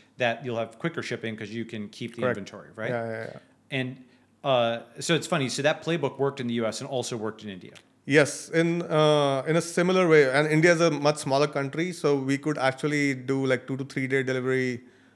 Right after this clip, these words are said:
Speaker 2: almost across, like, eighty, ninety percent of India, even when we didn't have the
Speaker 1: Mm.
Speaker 2: inventory.
Speaker 1: Oh,
Speaker 2: And
Speaker 1: really?
Speaker 2: yeah,
Speaker 1: Why is
Speaker 2: yeah,
Speaker 1: that?
Speaker 2: yeah.
Speaker 1: Because, so that's actually surprising, 'cause I would think international distributors to get the books into India and so
Speaker 2: Yeah.
Speaker 1: on. Yeah.
Speaker 2: No, when, uh, international obviously took two, three weeks.
Speaker 1: Okay, sure.
Speaker 2: Yeah,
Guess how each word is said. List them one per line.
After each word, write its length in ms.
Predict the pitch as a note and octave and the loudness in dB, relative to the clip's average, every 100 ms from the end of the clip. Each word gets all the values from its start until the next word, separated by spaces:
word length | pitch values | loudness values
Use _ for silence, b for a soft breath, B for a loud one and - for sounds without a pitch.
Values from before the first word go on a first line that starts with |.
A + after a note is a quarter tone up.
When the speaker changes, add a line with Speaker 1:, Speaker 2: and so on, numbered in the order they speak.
| B - | B -6
Speaker 2:
almost 500 | C3 C#3 C#3 C#3 C3+ | -4 -2 -2 -2 -4
across, 300 | C3 B2+ B2+ | -2 -2 -2
like, 180 | B2+ - | -6 -4
eighty, 200 | B2+ B2+ | -4 -4
ninety 220 | B2 B2 | -4 -6
percent 300 | B2 B2 B2+ | -6 -8 -6
of 120 | A#2+ - | -6 -6
India, 360 | B2+ B2 C3 C3 | -6 -2 -2 0
even 240 | B2+ B2+ | -2 -2
when 120 | B2+ B2 | -2 -4
we 100 | A#2+ | -2
didn't 220 | A#2+ B2+ | -4 -2
have 180 | C3 B2+ - - | -4 -6 -14 -6
the 80 | |
Speaker 1:
Mm. 100 | E3+ C3+ | -2 -2
Speaker 2:
inventory. 360 | C3 B2+ D#3 - _ | -4 -8 -14 -18 _
Speaker 1:
Oh, 240 | G#3 B2+ - | 0 0 -4
Speaker 2:
And 120 | C3+ G#3 | 0 2
Speaker 1:
really? 200 | A#2 - - | 2 -2 -2
Speaker 2:
yeah, 80 | B2+ | 4
Speaker 1:
Why 120 | C3 | 4
is 80 | B2+ | 4
Speaker 2:
yeah, 40 | |
Speaker 1:
that? 80 | A#2+ | 2
Speaker 2:
yeah. 40 | A2+ | -2
Speaker 1:
Because, 300 | - B2+ - B B | -4 -4 -6 B B
so 120 | - | -2
that's 140 | F#3 B3+ | 0 0
actually 160 | G3 | -6
surprising, 440 | E3 D3 D#3 A#2 A2+ | -6 -2 0 0 -4
'cause 120 | A#2+ | -6
I 140 | C3+ | -4
would 120 | B2+ G#2+ | -4 -4
think 240 | D#3+ - - | -8 -8 -10
international 540 | C3+ D3 C#3+ C#3 B2+ | -10 -8 -8 -8 -8
distributors 480 | G#2 - B2 A2+ G#2+ | -8 -8 -4 -6 -6
to 100 | - | -8
get 140 | A2+ | -10
the 60 | G#2 | -10
books 240 | A#2 - | -12 -10
into 160 | A#2+ A#2 | -10 -8
India 280 | A2+ A2 G#2+ | -6 -6 -6
and 100 | G#2 | -4
so 100 | B2 | -2
Speaker 2:
Yeah. 140 | A#2 | -2
Speaker 1:
on. 80 | G#2 - - | -2 -14 -4
Yeah. 60 | F3 | 4
Speaker 2:
No, 140 | F3+ | 6
when, 260 | D3 D3+ D3+ | 8 6 6
uh, 220 | C#3+ C3+ C#3 | 0 0 -2
international 540 | C#3+ D3 D#3 D#3+ E3+ | -2 2 4 4 2
obviously 300 | D3 C#3 D3+ | 2 2 -2
took 140 | C#3 C#3+ | -2 -4
two, 120 | C3 | -6
three 120 | C#3+ | -4
weeks. 300 | C3+ D#3+ - C3+ | -6 -8 -12 -10
Speaker 1:
Okay, 220 | A#2+ F#2 | -8 -8
sure. 200 | - A#2+ | -4 2
Speaker 2:
Yeah, 160 | C3 | 2